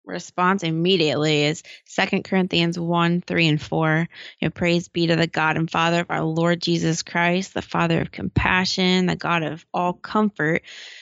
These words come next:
He comforts us in our troubles so that we can comfort others in any trouble with the same comfort we've received from God."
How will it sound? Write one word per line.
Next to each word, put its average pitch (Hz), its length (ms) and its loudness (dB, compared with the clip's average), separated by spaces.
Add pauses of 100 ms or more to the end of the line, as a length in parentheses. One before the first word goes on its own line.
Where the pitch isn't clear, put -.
He 220 160 0
comforts 233 500 -2
us 208 220 0
in 180 100 -2
our 180 280 0
troubles 190 520 -2
so 175 400 0
that 165 300 0
we 175 240 2
can 165 240 0
comfort 170 500 0
others 202 680 0
in 175 220 4 (100)
any 285 320 2
trouble 175 600 0
with 175 200 -2
the 175 100 -2
same 196 320 0
comfort 180 420 0
we've 175 280 2
received 165 520 2
from 156 280 0
God." 156 460 0